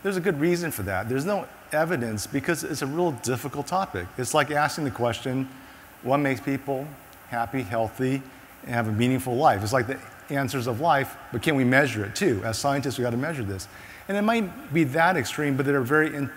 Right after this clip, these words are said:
intertwined. So I, I think it was a great privilege to be there. We saw opportunities everywhere. Um, the, to answer these questions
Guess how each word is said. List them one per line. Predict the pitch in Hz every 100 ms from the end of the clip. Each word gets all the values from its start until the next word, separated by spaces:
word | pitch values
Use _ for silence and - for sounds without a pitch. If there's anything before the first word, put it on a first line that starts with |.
| -
intertwined. | 139 120 101 131 135 127 101 98 - - - - -
So | - 151 151
I, | 160 180 170
I |
think | 151 214
it | - 147
was | 123
a |
great | 110 139 131
privilege | 147 147 160 147
to |
be | 160
there. | 170 175 180 - -
We |
saw | 110 131
opportunities | 127 131 143 123 - 151 135 113 92 -
everywhere. | 151 165 127 92 90 95 104 - - - - -
Um, | 135 135 143 139 139 123
the, | 156 160 160 156 -
to | 160
answer | 156 165 170
these | 151
questions | - 151 156 - 143 104